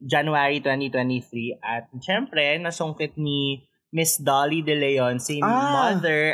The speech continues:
Speaker 1: ang nomination
Speaker 2: Ah, yan ba yun?
Speaker 1: for Best Supporting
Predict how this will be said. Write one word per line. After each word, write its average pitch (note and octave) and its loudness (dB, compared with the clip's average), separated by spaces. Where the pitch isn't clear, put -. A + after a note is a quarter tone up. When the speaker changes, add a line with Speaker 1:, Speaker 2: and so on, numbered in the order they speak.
Speaker 1:
ang D3 -2
nomination C3 -2
Speaker 2:
Ah, B3 2
yan B3 0
ba F3+ 2
yun? D#3 2
Speaker 1:
for E3+ 0
Best E3+ 2
Supporting D#3 0